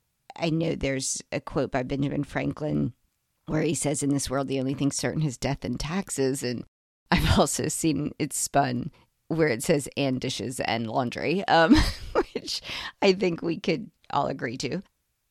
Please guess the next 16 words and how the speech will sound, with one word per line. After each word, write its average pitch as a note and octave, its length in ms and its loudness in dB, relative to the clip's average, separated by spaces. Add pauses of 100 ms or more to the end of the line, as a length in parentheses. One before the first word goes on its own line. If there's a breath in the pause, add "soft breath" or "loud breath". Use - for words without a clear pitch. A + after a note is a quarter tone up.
(120)
But F#3 100 2
I F3+ 80 4
guess, A3 460 -2 (760)
as D3+ 140 -2
I D3+ 120 4
always D3+ 180 0
speak - 360 -6
about D3 460 0
this C#3+ 300 -6
difference D#3 320 -4
between D3 340 -2
monkey D3+ 260 -4
brains D#3 340 -4
and D#3+ 160 -4
fish - 280 -4
brains, C#3+ 600 -2